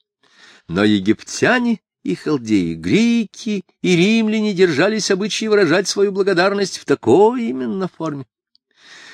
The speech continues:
Многие знаменитые античные воятели,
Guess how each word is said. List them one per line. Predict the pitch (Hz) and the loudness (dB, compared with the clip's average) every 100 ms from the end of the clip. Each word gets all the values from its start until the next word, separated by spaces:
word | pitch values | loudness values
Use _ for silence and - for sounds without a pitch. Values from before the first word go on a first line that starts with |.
| - | -16
Многие | 82 90 320 330 247 208 | -8 -4 -2 0 0 0
знаменитые | 139 170 180 277 - 113 | 0 0 0 -2 2 2
античные | 107 - 247 - 139 117 | 2 0 -6 -2 2 4
воятели, | 104 190 - - 90 | 4 2 -4 -6 -8